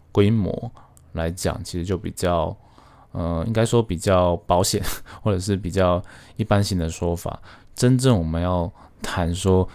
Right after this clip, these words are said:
地震跟地震的比较谁比较大的时候，那把它统一用一个地震规模，然后我们，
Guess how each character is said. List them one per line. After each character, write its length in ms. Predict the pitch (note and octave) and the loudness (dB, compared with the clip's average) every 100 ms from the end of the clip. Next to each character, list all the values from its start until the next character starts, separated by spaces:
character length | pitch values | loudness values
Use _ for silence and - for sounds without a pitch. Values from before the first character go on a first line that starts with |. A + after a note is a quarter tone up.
| - | -6
地 120 | - | 0
震 160 | G2 F#2 | 2 4
跟 200 | F#2 F#2 | 2 2
地 100 | F#2+ | 2
震 160 | F2 | 2
的 80 | D#2+ | 0
比 160 | D2+ - | -2 -2
较 160 | F#2 | 0
谁 200 | E2+ - | 0 -2
比 60 | D#2+ | -2
较 100 | E2 | -4
大 260 | - G#2 D#2+ | 0 0 0
的 60 | |
时 180 | D#2+ - | -4 -6
候， 260 | - F2+ - - - | -2 -4 -4 -14 -16
那 120 | - F#2 | -6 -4
把 180 | - D#2 | -2 -2
它 120 | G2+ | -2
统 340 | - - F2+ | 0 0 0
一 280 | F2+ G#2 G#2 G#2+ - - | 2 4 2 -2 -10 0
用 180 | F#2+ | 2
一 100 | F2+ | 2
个 120 | G2 G#2+ | 0 0
地 160 | G2+ | 2
震 200 | F#2+ F#2 | 4 4
规 180 | F2+ F2 | 4 4
模， 280 | F2 - - - - - | 4 -2 -8 -12 -14 -6
然 140 | E2+ | -2
后 100 | G#2 | 0
我 80 | F#2+ | 0
们， 140 | E2 | 0